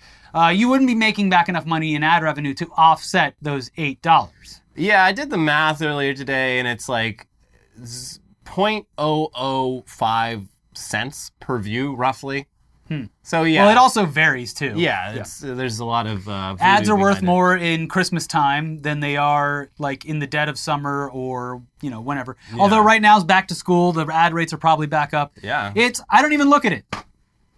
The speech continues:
Speaker 2: I, I almost never do.
Speaker 1: Yeah.
Speaker 2: Who needs to stress out about that? I guess a
Speaker 1: Nobody.
Speaker 2: bunch of Twitter people do.
Speaker 1: Yeah.
Speaker 2: So yeah, this is an odd business model, especially when you consider that Twitter Blue is supposed to be Twitter's way of turning a profit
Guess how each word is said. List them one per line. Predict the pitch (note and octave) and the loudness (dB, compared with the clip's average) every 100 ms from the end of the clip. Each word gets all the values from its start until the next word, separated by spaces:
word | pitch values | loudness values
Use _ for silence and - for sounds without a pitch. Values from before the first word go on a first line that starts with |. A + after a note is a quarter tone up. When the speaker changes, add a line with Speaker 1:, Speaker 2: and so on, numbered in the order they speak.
| _ _ _ _ - _ _ - - - - | _ _ _ _ -20 _ _ -20 -20 -8 2
Speaker 2:
I, | G3+ A3+ | 2 4
I | F3+ G#3+ | 4 6
almost | G#3 F#3 D#3 | 6 4 2
never | D#3 A#2+ | 0 0
do. | G#2 G#2 E2+ G#2 _ _ | -2 -6 -8 -16 _ _
Speaker 1:
Yeah. | D3 C#3 F#2+ _ _ _ _ _ _ _ _ _ _ _ _ _ _ _ - | -6 -6 -6 _ _ _ _ _ _ _ _ _ _ _ _ _ _ _ -6
Speaker 2:
Who | E3 | -2
needs | D#3+ D3 | -2 -4
to | G#2+ | -10
stress | - G#2 F#2+ | -8 -8 -6
out | F#2 | -8
about | D#2+ D#2 D2+ | -8 -12 -14
that? | E2 C#2+ _ _ _ _ | -16 -18 _ _ _ _
I | F#3 | 2
guess | F#3+ G3 | 4 4
a | |
Speaker 1:
Nobody. | F3 | 2
Speaker 2:
bunch | F3+ E3+ | -2 -2
of | D3 _ | -6 _
Twitter | - D3 G#2+ | -8 -6 -6
people | G2+ F2+ F2+ | -10 -12 -14
do. | F2 D#2+ | -14 -14
Speaker 1:
Yeah. | - C3+ C3 - | -10 -10 -10 -8
Speaker 2:
So | A3 | -2
yeah, | A3+ D#3+ | 0 0
this | A#3+ | -2
is | D4+ A#3+ | -6 -6
an | G#3+ | -4
odd | D3+ D#3+ E3 D#3+ A#2+ | 0 4 4 4 0
business | A2+ C3 A#2+ G2 - | -6 -6 -6 -10 -10
model, | F#2+ E2+ F2+ A2 | -10 -10 -10 -12
especially | - D3 D3 D#3 | -8 -6 -6 -6
when | C#3+ | -6
you | C3 | -6
consider | C3+ A#2+ C3 A#2 | -8 -8 -6 -8
that | A2+ | -8
Twitter | - D3 | -8 -6
Blue | A2 C3 A#2+ | -6 -4 -4
is | G#2+ | -6
supposed | C#3 B2 E3 F3+ | -10 -8 -6 -6
to | |
be | C#3 B2 | -8 -8
Twitter's | - D3+ C#3 | -8 -8 -6
way | C3 C3 | -6 -6
of | A2+ | -6
turning | - A#2 A2 | -8 -6 -8
a | |
profit | A2 E3+ D#3+ - A#2 | -2 2 4 2 -6